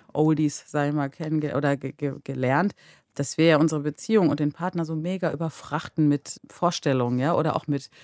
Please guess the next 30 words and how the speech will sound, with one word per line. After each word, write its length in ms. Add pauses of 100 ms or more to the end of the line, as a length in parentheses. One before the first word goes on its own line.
(140)
mit 240
Ansprüchen 640
und 240
mit 240
Erfüllungswünschen, 1080
ne? 160
Also 200
wie 80
du 80
sagst, 340
es 100
muss 140
der, 160 (320)
mit 180
dem 120
muss 180
ich 240
super 580
diskutieren, 680
das 160
muss 340
auf 180
allen 260
Ebenen, 400
also 260 (160)
mehr 200
als 140
perfekt 480
sein. 220
Und 180